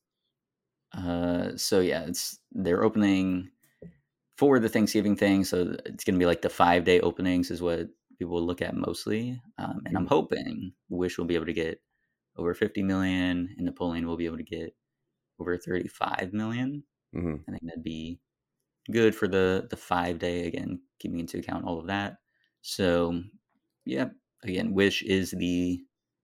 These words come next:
Speaker 1: final selection that I have in my draft, the
Speaker 2: Yeah.
Speaker 1: replacement that I picked. And so it needs to do well.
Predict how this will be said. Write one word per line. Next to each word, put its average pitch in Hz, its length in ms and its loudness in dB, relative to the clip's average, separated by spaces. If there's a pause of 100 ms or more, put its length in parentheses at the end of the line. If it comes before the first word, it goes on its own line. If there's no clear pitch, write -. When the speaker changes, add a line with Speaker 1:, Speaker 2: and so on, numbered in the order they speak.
(160)
Speaker 1:
final - 380 0
selection 92 500 -2
that 90 120 0
I 85 40 -2
have 87 240 -2
in 85 100 -4
my 85 100 -2
draft, - 560 -8 (420)
the - 120 -8
Speaker 2:
Yeah. - 60 -2
Speaker 1:
replacement 90 600 -4 (240)
that - 160 -6
I - 40 -4
picked. 113 420 2 (440)
And 90 140 -2
so 90 240 4
it 90 180 0
needs 101 420 2
to 107 100 -2
do 98 260 0
well. 92 400 2